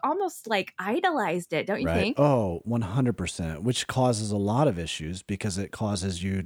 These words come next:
Speaker 2: to run this race um, not with the goal of Christ,
Speaker 1: Right.
Speaker 2: as Paul tells us we should, right? Striving, we, we should, we're pressing on toward Christ, but, but we're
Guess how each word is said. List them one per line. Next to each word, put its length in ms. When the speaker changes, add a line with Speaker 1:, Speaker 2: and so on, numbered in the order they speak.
Speaker 2:
to 180
run 300
this 240
race 440
um, 340
not 200
with 100
the 80
goal 460
of 360
Christ, 640
Speaker 1:
Right. 160
Speaker 2:
as 80
Paul 160
tells 200
us 140
we 80
should, 300
right? 180
Striving, 500
we, 180
we 120
should, 240
we're 120
pressing 640
on 320
toward 540
Christ, 840
but, 300
but 200
we're 160